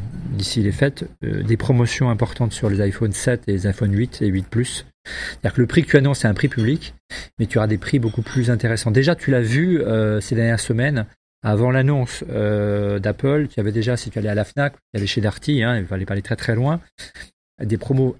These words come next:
incroyables déjà pour, euh, pour, moi, j'avais jamais vu ça sur des iPhones. Tu avais des iPhones, euh, S E à deux cent cinquante euros en neuf,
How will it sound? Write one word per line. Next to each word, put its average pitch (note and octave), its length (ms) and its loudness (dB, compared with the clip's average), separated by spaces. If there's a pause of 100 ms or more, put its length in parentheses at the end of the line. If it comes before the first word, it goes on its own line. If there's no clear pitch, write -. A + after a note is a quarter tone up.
incroyables D3 440 0
déjà B2 220 0
pour, G#2+ 260 0
euh, G#2 140 2
pour, G2+ 320 -6
moi, A2 100 -4
j'avais G#2+ 200 0
jamais B2 200 0
vu B2 100 -2
ça B2+ 120 -2
sur A2+ 160 -6
des G2+ 160 -2
iPhones. D#3 220 -2
Tu - 60 -2
avais A2+ 100 0
des A#2 200 0
iPhones, B2+ 340 0 (680)
euh, G#2+ 840 0 (120)
S - 280 0
E D#3+ 160 2
à A2+ 120 0
deux C#3+ 140 0
cent E3 180 -2
cinquante D#3 360 0
euros D3+ 220 2
en C#3 80 2
neuf, F3+ 380 0